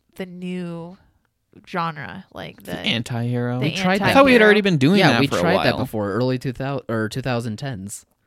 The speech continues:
Speaker 1: Yeah, well.
Speaker 3: And it didn't work, so
Speaker 1: Well, now
Speaker 3: then
Speaker 1: we've
Speaker 2: Well,
Speaker 1: got
Speaker 2: and internet
Speaker 1: Venom, now
Speaker 2: time,
Speaker 1: we've
Speaker 2: like,
Speaker 1: got
Speaker 2: two years ago
Speaker 1: Morbius.
Speaker 2: is forever ago.
Speaker 1: Yeah.
Speaker 3: Mm.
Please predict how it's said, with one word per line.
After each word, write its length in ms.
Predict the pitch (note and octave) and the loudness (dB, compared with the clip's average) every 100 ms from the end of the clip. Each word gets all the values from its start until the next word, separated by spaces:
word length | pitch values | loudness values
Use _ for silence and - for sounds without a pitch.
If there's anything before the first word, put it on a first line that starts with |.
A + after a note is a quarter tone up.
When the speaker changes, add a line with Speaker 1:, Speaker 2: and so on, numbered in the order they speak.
| _ _ - | _ _ -18
Speaker 1:
Yeah, 180 | A#3+ A#3+ _ - | -18 -18 _ -16
well. 200 | G3+ G3+ | -14 -8
Speaker 3:
And 200 | A#2+ A#2 | -4 -2
it 240 | A2+ A2+ - | -2 -4 -4
didn't 280 | B2 A#2+ A2+ | -4 -2 -2
work, 320 | C3+ A2 A2 | -2 -2 -4
so 140 | - G2+ | -8 -4
Speaker 1:
Well, 60 | |
now 60 | G#2 | -2
Speaker 3:
then 80 | G#2 | -2
Speaker 1:
we've 80 | C#3+ D#3 | 2 4
Speaker 2:
Well, 100 | D#3+ | 4
Speaker 1:
got 20 | |
Speaker 2:
and 80 | D3 | 4
internet 220 | D#3+ F3 F#3+ | 6 4 2
Speaker 1:
Venom, 40 | |
now 60 | G3+ | 2
Speaker 2:
time, 320 | E3+ F3 F3 | 2 4 2
Speaker 1:
we've 80 | F3 | 0
Speaker 2:
like, 220 | C#3+ G#2+ | 0 0
Speaker 1:
got 120 | - | -2
Speaker 2:
two 140 | - C3 | 0 2
years 300 | A#2+ A#2+ B2 | 4 4 2
ago 240 | B2+ A#2+ | 2 2
Speaker 1:
Morbius. 80 | A2 | 2
Speaker 2:
is 100 | A#2 | 0
forever 520 | - A#2 G2 G#2+ - | -4 -6 -6 -8 -10
ago. 360 | - - - - _ - | -12 -12 -12 -12 _ -12
Speaker 1:
Yeah. 140 | A#2+ A2 | -8 -8
Speaker 3:
Mm. 320 | G2+ F#2 | -8 -10